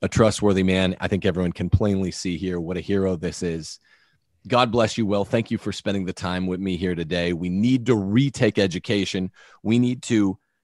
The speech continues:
metaphorically, burn all of the institutions like bridges that have been stormed by the left now. We need to build up new Lyceum-like schools. We need to get out of public education. You guys need to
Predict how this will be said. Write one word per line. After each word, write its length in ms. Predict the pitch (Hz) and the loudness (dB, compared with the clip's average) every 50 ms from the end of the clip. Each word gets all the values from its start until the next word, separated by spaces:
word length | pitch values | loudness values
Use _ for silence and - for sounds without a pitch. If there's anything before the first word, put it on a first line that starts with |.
| _ _ - | _ _ 2
metaphorically, 800 | 92 101 117 160 - - 220 226 202 - - 120 104 98 104 110 - | 4 4 4 4 4 6 6 6 6 6 4 0 0 0 -2 -4 -8
burn 500 | - 98 90 87 120 127 151 160 147 127 | -8 -4 0 4 6 6 6 6 6 4
all 340 | 117 - - 104 107 123 135 | 2 2 4 4 6 6 6
of 80 | 123 104 | 4 4
the 140 | 117 113 | 4 4
institutions 840 | 110 110 110 - - 98 90 - - 123 135 127 - 156 156 151 - | 4 4 2 0 -2 -2 -2 4 6 6 6 6 4 2 0 0 0
like 220 | - 92 87 87 - | 0 0 0 0 2
bridges 760 | 180 156 - 117 135 151 120 90 92 80 76 - - - - _ _ _ _ _ _ _ _ _ | 4 6 8 10 10 8 6 4 0 0 -2 -6 -10 -14 -16 _ _ _ _ _ _ _ _ _
that 100 | - 139 | 2 2
have 100 | 123 110 | 4 4
been 140 | 90 110 95 | 2 0 0
stormed 480 | - - - - 117 120 127 123 117 98 | -2 -4 0 2 4 4 4 4 2 2
by 120 | 101 98 | 2 2
the 120 | 90 90 90 | 2 0 0
left 280 | 92 104 117 127 - | 0 0 0 -2 -2
now. 220 | 127 127 120 117 113 | -2 0 0 2 2
We 140 | 95 104 | 2 2
need 200 | 107 107 104 92 | 2 0 0 0
to 80 | 87 92 | -2 -4
build 380 | 82 90 85 120 123 127 113 123 | -4 0 2 2 2 4 4 2
up 180 | 117 113 - | 0 0 0
new 360 | - 104 104 104 110 117 113 110 | 0 2 2 4 2 2 0 0
Lyceum-like 840 | 101 92 87 - - - - 123 127 127 120 120 117 110 101 98 - | -2 -2 -4 -4 -6 -4 -2 0 2 2 2 0 0 -2 -2 -2 -4
schools. 480 | - - - 107 95 95 98 98 - - | -8 -6 -4 -2 0 0 0 -2 -4 -4
We 120 | 92 92 | -4 -4
need 140 | 92 90 82 | -2 -4 -6
to 80 | 82 | -6
get 180 | 78 - 101 110 | -6 -4 -2 -2
out 160 | 113 113 120 | 0 0 0
of 100 | 120 101 | -2 0
public 320 | - 113 101 95 98 87 95 | 2 0 2 0 0 0 -2
education. 580 | 92 85 80 87 - 87 82 80 - - 85 | -2 -2 -2 -4 -2 -2 -2 -2 -2 -2 -2
You 100 | 82 85 | -2 -2
guys 320 | 78 90 85 82 80 - 92 | -2 -2 -2 -2 -2 -2 -2
need 200 | 90 87 85 78 | 0 0 0 -2
to 120 | 82 64 | -6 -6